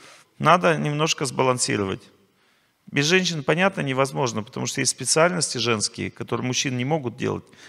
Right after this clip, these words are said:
Они могут по телефону говорить: «Да, я вас слушаю». Они могут поговорить по телефону, мужчины этого делать. <laughs> Это невозможно. Женщина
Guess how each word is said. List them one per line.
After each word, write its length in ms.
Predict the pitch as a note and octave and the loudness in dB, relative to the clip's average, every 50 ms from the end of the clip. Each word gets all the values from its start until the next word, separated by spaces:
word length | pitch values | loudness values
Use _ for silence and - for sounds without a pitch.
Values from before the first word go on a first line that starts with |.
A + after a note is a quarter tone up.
| - _ | -14 _
Они 220 | - - D3 E3 | -2 0 0 2
могут 320 | F3 F#3 F3+ D3 - - - | 4 2 2 2 0 -2 -4
по 80 | D3+ | -6
телефону 440 | - - C#3+ C#3 C3+ C3+ C#3+ C3 A#2+ | -4 -2 -4 -4 -2 -2 -2 0 0
говорить: 240 | A#2 A#2+ A#2+ A2+ - - - - - _ - | 0 -2 -2 -4 -4 -8 -16 -20 -20 _ -6
«Да, 320 | A#2 C3 D3 D3 D3+ E3 | -2 0 2 2 2 0
я 160 | F3 F#3 F3 | -2 -2 -2
вас 180 | F3 D#3+ - - | -2 -2 -2 -2
слушаю». 640 | - - C3+ B2+ C3 - - - C#3 C3+ D3+ D3 - - - - _ - - _ - - - - - - - - _ _ _ _ | -2 -2 -4 -2 -2 -2 0 0 0 -2 -2 -6 -8 -14 -20 -20 _ -20 -20 _ -20 -20 -20 -20 -20 -20 -20 -20 _ _ _ _
Они 220 | D3+ C#3 D3+ F3 | -2 0 0 2
могут 340 | F3+ E3+ D#3+ D3 C#3 C3 - | 4 4 4 4 2 0 0
поговорить 460 | C#3+ A#2 C#3 C3 C3+ D3 D3+ - - | -2 0 0 2 2 0 0 -2 -2
по 80 | C#3 C3 | -2 0
телефону, 440 | - C#3 C3+ C3+ D3+ F3+ F3 D#3+ C#3+ | 0 0 0 2 2 2 4 4 2
мужчины 360 | C3 B2+ A#2 - C#3+ B2 A2+ | 2 2 2 2 4 4 4
этого 260 | A2+ - - A#2+ A2+ | 4 2 2 -2 -2
делать. 400 | - C3+ G#2+ G#2+ C3 - - - | 0 2 2 4 4 2 4 2
<laughs> 0 | |
Это 360 | G#3+ - - F#3 E3 - F3 | 2 2 2 0 -2 -2 0
невозможно. 640 | E3+ E3 E3 D#3+ D#3 D#3+ D#3+ D3+ D3 C#3+ C#3+ D#3 D3 - - D#3+ - - - - - _ - - - _ _ _ _ _ _ _ _ _ _ _ _ _ _ _ _ _ _ _ _ _ _ - - - - - - - - - - - - - _ _ _ _ _ _ _ _ _ _ _ _ - | 2 4 4 4 4 6 4 2 2 4 2 0 0 0 -4 -10 -12 -10 -12 -14 -12 _ -14 -16 -16 _ _ _ _ _ _ _ _ _ _ _ _ _ _ _ _ _ _ _ _ _ _ -20 -20 -20 -20 -20 -20 -20 -20 -20 -20 -20 -20 -20 _ _ _ _ _ _ _ _ _ _ _ _ -4
Женщина 680 | A2 C#3+ D3+ D3 C#3+ - - C#3 C3 B2 A2+ G#2 - | -2 -2 0 0 -2 -2 -4 -2 -2 -2 -2 -2 -4